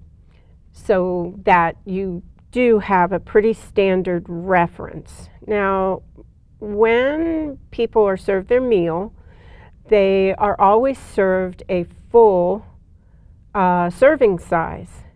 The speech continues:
So when they get a four ounce glass on their tray, it has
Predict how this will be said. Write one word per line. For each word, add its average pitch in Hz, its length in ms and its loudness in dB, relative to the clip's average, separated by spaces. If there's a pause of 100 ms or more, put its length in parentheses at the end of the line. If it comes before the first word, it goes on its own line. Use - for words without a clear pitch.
(180)
So 180 920 0
when 180 760 -2
they 220 200 0
get 202 260 -2
a 185 100 -2
four 175 320 -2
ounce 175 300 -6
glass 202 380 -2
on 180 140 -2
their 175 140 -8
tray, 208 500 0 (760)
it 202 200 2
has 190 640 0